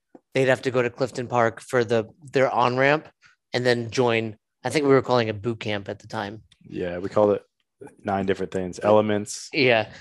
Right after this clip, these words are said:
Speaker 1: But, uh,
Speaker 2: Foundations.
Speaker 1: I mean, that was like, people would graduate that and basically have their L one.
Speaker 2: Oh yeah. We, we taught that intense. And I would, I would teach that class, and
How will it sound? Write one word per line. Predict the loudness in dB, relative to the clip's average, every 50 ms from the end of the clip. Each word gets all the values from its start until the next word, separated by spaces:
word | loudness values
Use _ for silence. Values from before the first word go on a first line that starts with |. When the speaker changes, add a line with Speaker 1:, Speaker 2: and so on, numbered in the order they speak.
| -20 _ _ 0
Speaker 1:
But, | 2 4 4 4 4
uh, | 2 4 4 4 4
Speaker 2:
Foundations. | 2 2 2 2 2 2 2 -2 -6 -6 -8 -10 -12 -16 -18 -6 0 2
Speaker 1:
I | 4
mean, | 4 6 6
that | 6 6 6 6
was | 4 4 4 4
like, | 4 4 4 0 -4 -16 _ _ _ _ _ _ -8
people | -6 -2 2 4 4 6
would | 6 4 2 0
graduate | -4 0 2 4 4 4 2 0 0 0 0 -2 -2
that | 0 0 2 2 0 0 -2
and | -4 -6 -6 -6 -2
basically | 2 4 4 4 2 -2 -4 -2 0 0 0
have | 0 0 -2 0
their | -2 -4
L | -2 -2 -4 -6
one. | -6 -8 -12 -12 -16 _ _ _ _ _ _ _ _ _ _ _ 0
Speaker 2:
Oh | 0 2 2
yeah. | 2 0 -2 -4 -8 -10 -4
We, | 0 2 2 2 0 -4 -8 -4
we | -4 -2
taught | 0 2 4 4 4 6
that | 4 4 4 2 -2
intense. | -8 -6 -4 -4 -4 -4 -6 -10 _ -20 -20 -20 -6 _
And | 2 4 6
I | 6
would, | 6 6 4 4 2
I | 2 2 4
would | 4 2 0
teach | -2 -6 -4 0
that | 0 0 0 0
class, | 0 0 2 2 2 2 0 -4 -8 -16 -18 _ _ _ _ _ _ _ _ -2
and | 0 2 4 4 4 4 2 0 -2 -6 -10 -12